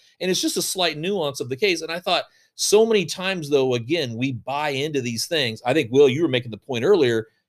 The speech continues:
it takes work to go out and, and build your own view on these things. And it's much easier just to buy into a system where someone's already done the digesting of it for me and can just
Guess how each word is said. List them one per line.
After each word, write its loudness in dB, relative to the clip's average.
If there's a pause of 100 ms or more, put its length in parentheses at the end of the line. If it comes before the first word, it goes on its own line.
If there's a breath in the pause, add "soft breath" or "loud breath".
(120)
it -8
takes -2
work 0
to -10
go 0
out 0
and, -4 (440)
and -6
build 4
your 0
own -2 (380)
view 0
on -2
these -4
things. -4 (280)
And -2
it's -2
much 2
easier -2
just -4
to -8
buy 0
into 0
a 2
system -2
where -2
someone's -2
already -2
done -4
the -6
digesting 0
of 0
it -12
for -2
me -4 (280 soft breath)
and -2
can 0
just -2